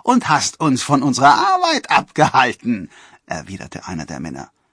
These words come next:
Und du hast unerlaubterweise einen Hirsch getötet, der unserem verehrten König gehört,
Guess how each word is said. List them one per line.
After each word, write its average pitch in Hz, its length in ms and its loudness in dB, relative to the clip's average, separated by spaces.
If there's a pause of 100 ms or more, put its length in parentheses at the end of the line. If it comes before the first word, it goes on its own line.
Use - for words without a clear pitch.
(420)
Und - 260 -2
du 151 120 0
hast 139 240 2
unerlaubterweise 185 1040 4
einen 147 280 4
Hirsch 156 320 0
getötet, 135 640 -2
der 113 140 2
unserem 123 340 0
verehrten 135 480 0
König 151 420 2
gehört, 120 520 -8